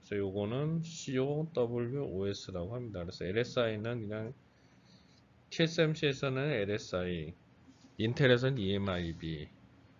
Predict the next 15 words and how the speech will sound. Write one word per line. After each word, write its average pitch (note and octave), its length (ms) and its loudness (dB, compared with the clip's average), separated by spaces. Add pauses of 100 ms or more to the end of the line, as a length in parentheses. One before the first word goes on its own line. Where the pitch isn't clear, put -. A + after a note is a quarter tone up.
(100)
그 G#2 140 -2
일반적인 A2+ 680 2
학문적인 C#3 580 0
용어로는 F#2+ 580 -2
브릿지, D#2+ 600 -8 (360)
요렇게 A#2 480 -2
보고, F#2 500 -6 (120)
보시면 G#2+ 680 -4 (200)
서-, - 240 -14 (340)
이, F2 300 -10
이해하기가 G#2 460 0
편하실 C#3+ 400 -6
겁니다. D#2 420 -14 (1120)
패키징이 D#3+ 640 2
이렇게 A#2 540 2